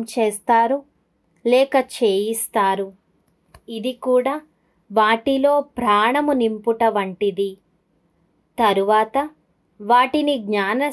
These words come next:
సాగరుడైన తండ్రి స్మృతి ద్వారా గతాన్ని గతింపచేసి, స్వ ఉన్నతి జరిగే అలలలో ముంచేస్తారు కూడా. కానీ ఇందులో కూడా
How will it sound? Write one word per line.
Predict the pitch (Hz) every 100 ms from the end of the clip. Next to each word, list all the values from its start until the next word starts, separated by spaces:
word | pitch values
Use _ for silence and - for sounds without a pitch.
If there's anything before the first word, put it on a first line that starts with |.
| -
సాగరుడైన | 240 196 196 226 254 254 262 254 247
తండ్రి | - 202 202 247
స్మృతి | - 226 202 202 214
ద్వారా | 202 214 208 262 285 _ _ _ _ _ _ _
గతాన్ని | 190 180 214 208 262 277 285 262 190
గతింపచేసి, | 214 190 247 254 247 247 - 214 196 - 285 294 _ _ _ _ _ _ _
స్వ | - - 247 254 294 -
ఉన్నతి | 233 233 233 240 262 240
జరిగే | - 226 220 220 247 240 -
అలలలో | 214 214 214 226 233 285 277 _ _ _ -
ముంచేస్తారు | 220 233 233 233 269 262 - 240 214 220 220
కూడా. | 208 196 190 190 - _ _ _ _ _ _ _ _
కానీ | 269 226 220 294 254 _ _ _ _ _ _ -
ఇందులో | 262 262 302 311 330 339
కూడా | 285 262